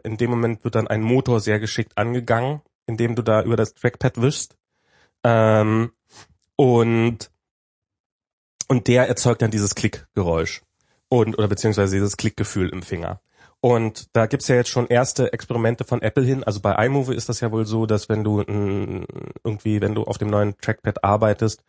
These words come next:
und wenn du irgendwie einen Movie-Clip reinnimmst und den auf volle Länge gezogen hast, dann spürst du plötzlich so einen kleinen Widerstand am Ende von dem Movie-Clip und sowas alles.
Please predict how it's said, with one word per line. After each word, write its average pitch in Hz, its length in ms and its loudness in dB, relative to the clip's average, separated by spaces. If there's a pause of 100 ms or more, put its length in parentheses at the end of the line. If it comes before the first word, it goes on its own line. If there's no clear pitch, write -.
(280)
und 107 60 -8
wenn 104 100 0
du 104 80 0
irgendwie 107 280 -2
einen 104 80 -2
Movie-Clip 117 520 0
reinnimmst 110 420 0
und 107 60 -8
den 104 100 -2
auf 98 120 -4
volle 110 160 0
Länge 117 260 4
gezogen 120 460 -2
hast, 113 180 -2
dann 104 120 -4
spürst - 280 -6
du 107 60 -6
plötzlich - 260 -6
so 110 60 -4
einen 107 80 -6
kleinen 107 320 0
Widerstand 123 500 0
am 104 100 -4
Ende 117 200 -4
von 117 120 -6
dem 113 100 -4
Movie-Clip 117 540 -4
und 117 140 -8
sowas 117 300 -2
alles. 127 280 0